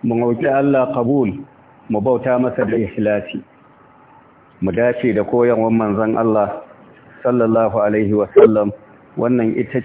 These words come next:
ce gaya ga rayuwar mumini. Kuma hadafin kenan. Muna roƙon Allah ta'ala ya sa mu cikin masu jin daidai, masu fahimtar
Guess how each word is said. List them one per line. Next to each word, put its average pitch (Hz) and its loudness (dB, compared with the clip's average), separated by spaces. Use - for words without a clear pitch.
ce 110 0
gaya 123 2
ga 101 0
rayuwar 107 0
mumini. 104 -2
Kuma 120 0
hadafin 113 -2
kenan. 92 -2
Muna 117 0
roƙon 107 -2
Allah 110 2
ta'ala 110 0
ya 104 0
sa 120 0
mu 107 0
cikin 117 -2
masu 107 -2
jin 110 0
daidai, 120 0
masu 98 -2
fahimtar 120 0